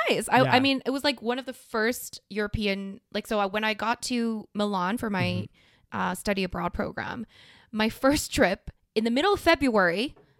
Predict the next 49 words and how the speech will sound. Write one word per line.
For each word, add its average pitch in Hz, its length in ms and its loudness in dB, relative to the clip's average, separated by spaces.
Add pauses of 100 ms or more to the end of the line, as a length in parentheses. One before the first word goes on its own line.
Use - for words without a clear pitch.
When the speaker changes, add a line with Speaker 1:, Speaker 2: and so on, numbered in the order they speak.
(340)
Speaker 1:
uh, 202 280 2
my 208 220 0
roommate 220 400 0
at 196 80 -2
the - 80 -10
time, 185 400 -4 (160)
Thais, 185 500 -4
Speaker 2:
Mm-hmm. 120 220 -10 (440)
Speaker 1:
we 233 120 0
decided 254 460 4
to - 100 -4
just 202 220 0 (100)
book 226 200 2
a 226 60 4
random 202 340 2
flight 196 340 -4 (120)
anywhere 233 300 4
in 196 80 2
Europe. 175 340 2
And 196 140 -2
of 196 60 -8
course, 208 160 -2
we 196 100 -2
picked, 202 180 -2
like, 180 160 -4
one 185 120 -4
of 180 60 -6
the 180 60 -12
cheapest - 320 -10
ones. 233 280 -10 (200)
Speaker 2:
Yeah. 170 120 -8
Speaker 1:
And 247 100 4
it 254 40 6
was 262 180 4
to 285 160 2
Stockholm. - 460 0 (460)
So 180 120 -6
Speaker 2:
Oh, 180 40 -2
Speaker 1:
we - 60 -2
went 247 240 4
in 233 80 0
the 240 40 2
Speaker 2:
nice. 233 40 2
Speaker 1:
middle 254 140 2
of 240 60 -4
February. 226 340 2
It - 20 2
was 214 140 0
a, - 140 -6